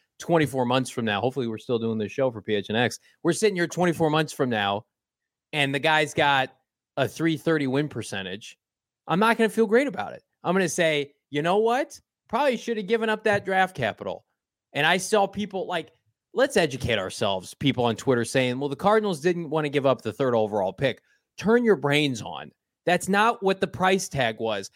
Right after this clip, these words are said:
Denver's pick, and our guy Howard Balzer, go P H N X dot com, beat reporter for the Cardinals,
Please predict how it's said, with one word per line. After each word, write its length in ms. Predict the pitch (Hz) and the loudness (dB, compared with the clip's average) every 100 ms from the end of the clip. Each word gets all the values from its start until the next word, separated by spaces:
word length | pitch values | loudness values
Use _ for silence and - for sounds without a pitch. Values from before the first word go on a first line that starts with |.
| _ - | _ -4
Denver's 480 | 135 202 233 220 - | 0 0 0 -2 -2
pick, 300 | 190 190 160 | 0 0 0
and 60 | 151 | -2
our 100 | 143 | 0
guy 160 | 160 | 0
Howard 340 | 147 170 165 139 | 2 2 2 2
Balzer, 320 | 156 160 139 | 2 2 0
go 140 | 139 | -2
P 160 | 135 147 | -2 -2
H 160 | 147 147 | -2 -4
N 80 | |
X 160 | 143 - | -8 -4
dot 180 | 123 120 | -4 -4
com, 220 | 147 120 | -6 -4
beat 160 | 151 156 | -4 -6
reporter 340 | - 135 113 | -4 -4 -4
for 140 | 113 | -6
the 80 | 101 | -10
Cardinals, 560 | - 156 143 110 - | 0 2 2 -4 -8